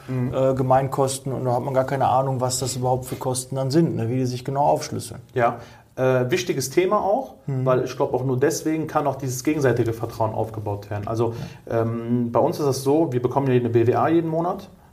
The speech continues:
Speaker 1: immer so ungefähr so zum achtzehnten des Folgemonats. Dann schaue ich mir die an, die kommt dann zu mir, ich schaue dann pro Standort, also ich habe das in Standorte aufgeteilt, in Kostenstellen, schaue an, okay, was ist da jetzt genau gelaufen, gucke, ist da irgendwas, was vielleicht verschoben werden musste, was nicht,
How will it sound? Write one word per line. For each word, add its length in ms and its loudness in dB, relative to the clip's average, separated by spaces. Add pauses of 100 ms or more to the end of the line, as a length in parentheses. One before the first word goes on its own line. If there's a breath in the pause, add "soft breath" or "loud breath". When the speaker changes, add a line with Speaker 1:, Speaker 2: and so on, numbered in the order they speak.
(140)
Speaker 1:
immer 180 -2
so 100 -2
ungefähr 380 -2
so 100 -2
zum 200 -10
achtzehnten 800 -8 (120)
des 140 -6
Folgemonats. 760 -4 (440 loud breath)
Dann 140 0
schaue 180 2
ich 80 -4
mir 80 2
die 100 4
an, 200 2 (280)
die 60 -20
kommt 220 -2
dann 80 0
zu 120 -2
mir, 360 0
ich 100 -6
schaue 160 2
dann 180 2
pro 220 0
Standort, 540 0
also 100 -2
ich 60 -10
habe 80 -8
das 160 -6
in 120 -6
Standorte 460 -4
aufgeteilt, 520 -4
in 100 -6
Kostenstellen, 880 -6 (340 loud breath)
schaue 240 2
an, 160 2
okay, 320 2
was 140 0
ist 120 -8
da 60 2
jetzt 220 2
genau 200 -2
gelaufen, 580 0
gucke, 260 0
ist 240 -4
da 100 2
irgendwas, 400 -2
was 140 -4
vielleicht 240 -4
verschoben 400 -4
werden 220 0
musste, 400 -2
was 180 -4
nicht, 180 -2